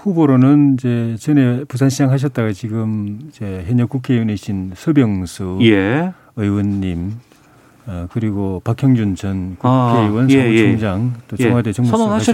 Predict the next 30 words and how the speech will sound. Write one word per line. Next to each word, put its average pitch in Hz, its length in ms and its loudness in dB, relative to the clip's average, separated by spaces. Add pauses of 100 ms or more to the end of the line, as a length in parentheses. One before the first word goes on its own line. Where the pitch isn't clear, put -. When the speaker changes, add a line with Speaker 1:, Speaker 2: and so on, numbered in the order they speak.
(160)
Speaker 1:
하셨던 196 100 0
Speaker 2:
박형준 110 560 0
Speaker 1:
분. - 140 -12
Speaker 2:
전 127 160 4
위원장은. 101 420 2
Speaker 1:
예. 98 60 2
Speaker 2:
예, 87 200 -2
예. 104 200 -6
Speaker 1:
그리고 123 80 -4
이현주 127 480 4
전 98 240 -2
의원, 90 500 -4 (460)
Speaker 2:
아. 92 380 -4 (100)
Speaker 1:
그리고 117 140 -8
박민식 123 680 4 (420)
전 101 200 -4
의원, 92 600 -2
또 95 220 -8
이진복 104 480 0 (300)
전 95 200 -4
의원, 87 580 -4 (120)
또 101 120 -10
유재중 107 420 0
전 95 180 -4
의원 90 220 -2
이런 143 180 2
분들인데, 92 640 -2 (220)
Speaker 2:
예. 104 180 0 (420)
Speaker 1:
또 131 380 0
유-, 143 640 2